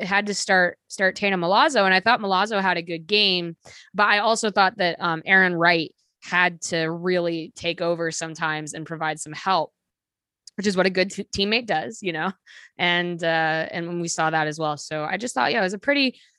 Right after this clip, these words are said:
despite the fact that they didn't, you know, sink Orlando three, four nothing, I thought it was a pretty comprehensive performance in all the things that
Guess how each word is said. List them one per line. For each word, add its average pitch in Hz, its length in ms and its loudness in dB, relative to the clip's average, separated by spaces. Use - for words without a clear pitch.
despite 285 300 4
the 302 80 2
fact 240 260 4
that 190 120 -2
they 180 100 4
didn't, 180 420 -2
you 190 120 -4
know, 156 200 -4
sink 196 360 0
Orlando 170 480 2
three, 170 240 -6
four 160 220 -8
nothing, 156 580 -6
I 196 80 0
thought 277 140 0
it 302 60 2
was 254 100 0
a 214 60 0
pretty 190 220 -2
comprehensive 180 800 -4
performance 185 640 -2
in 160 160 -8
all 165 200 -6
the 165 120 -6
things 165 400 -8
that 165 220 -8